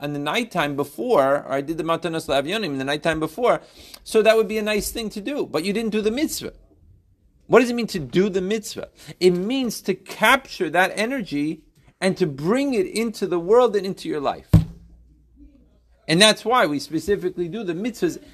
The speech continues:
after we listen to the Megillah. Or we have the Suda. As much as we are supposed to have also a Suda on the nighttime, we're supposed to wash, and you're supposed to light candles, and you're supposed to have a Suda for, for, for the night of Purim, but it's accomplishing a different thing.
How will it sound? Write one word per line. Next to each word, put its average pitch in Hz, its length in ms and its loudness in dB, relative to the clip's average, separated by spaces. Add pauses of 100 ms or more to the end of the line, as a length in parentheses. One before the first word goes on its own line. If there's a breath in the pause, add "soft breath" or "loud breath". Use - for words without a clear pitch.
(240 loud breath)
after 202 460 4
we 165 100 -2
listen 160 280 -6
to 135 100 -14
the 123 100 -14
Megillah. 104 440 -6 (760)
Or 165 120 8
we 175 100 6
have 165 180 8
the 151 80 -4
Suda. 175 500 -4
As 139 120 -8
much 202 180 -4
as 185 80 -2
we 170 140 0
are 160 60 0
supposed 180 280 0
to 165 100 2
have 160 160 4
also 160 320 0
a 123 60 0
Suda 156 340 0
on 131 180 -4
the 131 60 -6
nighttime, 139 460 -4
we're 117 60 -6
supposed 151 260 -6
to 139 60 -6
wash, 107 420 4
and - 300 -20
you're 117 100 -8
supposed 135 300 -4
to 120 220 2
light 104 220 0
candles, 131 420 -2
and 107 40 -8
you're 104 80 -6
supposed 107 220 -6
to 113 40 -4
have 107 140 2
a 107 100 -2
Suda 131 300 -4
for, 120 140 -8
for, 104 120 -14 (160)
for 113 140 -2
the 107 100 -4
night 120 240 0
of 117 120 -2
Purim, 175 320 0 (440 loud breath)
but 185 140 6
it's 185 220 0
accomplishing 196 640 -4
a 180 40 -2
different 180 320 -4
thing. 339 300 -6